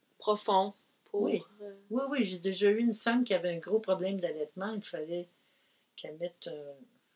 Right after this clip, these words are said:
Speaker 2: dispositif. J'ai même oublié le nom de ça, là.
Speaker 1: Une tétrelle ?
Speaker 2: Oui.
Speaker 1: La tétrelle.
Speaker 2: Il fallait qu'elle porte une tétrelle pour que le bébé arrive à prendre le sein. Puis là, je voyais qu'elle était fatiguée, qu'elle avait.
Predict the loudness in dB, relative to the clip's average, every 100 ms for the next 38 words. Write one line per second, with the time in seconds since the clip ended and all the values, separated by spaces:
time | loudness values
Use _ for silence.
0 | _ _ _ -10 -8 -8 -12 -16 -12 -12
1 | -12 -12 -12 -10 -10 -14 -20 -20 -20 -20
2 | -20 -20 -20 -18 -12 -10 -10 -6 -2 -2
3 | 2 2 2 -2 _ 4 6 6 2 _
4 | -20 -20 -20 -14 -14 -12 -10 -6 -6 -6
5 | -8 -10 -16 -10 -10 -4 -4 -4 -12 -18
6 | -18 -14 -6 -2 -2 -2 -4 -6 -8 -14
7 | -8 -8 -6 -6 -8 _ _ _ _ _
8 | _ _ _ _ -8 2 6 6 4 -6
9 | _ -10 -2 -2 -2 -8 -8 -10 -10 -12
10 | -12 -18 -14 -8 -8 -10